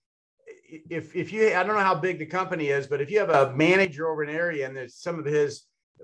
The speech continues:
his subordinates, whatever, are in a Toastmasters club,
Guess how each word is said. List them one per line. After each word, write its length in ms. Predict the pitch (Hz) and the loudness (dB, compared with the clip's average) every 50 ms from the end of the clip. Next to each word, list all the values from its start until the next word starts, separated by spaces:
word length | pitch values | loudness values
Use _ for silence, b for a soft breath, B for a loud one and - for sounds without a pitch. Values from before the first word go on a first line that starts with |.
| - _ _ - - | -20 _ _ -20 -20
his 600 | - - 117 151 190 196 185 180 - - - - _ _ _ _ _ | -18 -12 -6 -4 -2 -2 -2 -2 -6 -12 -18 -20 _ _ _ _ _
subordinates, 680 | - - 147 117 170 196 202 196 160 143 135 131 127 | -14 -12 -8 -4 -2 0 2 2 0 -2 -4 -6 -6
whatever, 340 | 139 135 139 139 139 143 135 | -4 -4 -2 -2 -2 -2 0
are 260 | 135 135 131 131 123 | 0 0 0 0 -2
in 260 | - - 156 160 151 | -4 -6 -8 -8 -6
a 60 | 147 143 | -8 -6
Toastmasters 720 | - 202 214 214 208 175 170 156 143 - - 131 - - | -2 -2 0 0 -2 -2 -2 -4 -4 -4 -8 -12 -10 -6
club, 360 | 147 143 143 - - 131 | -4 -2 -2 -2 -4 -6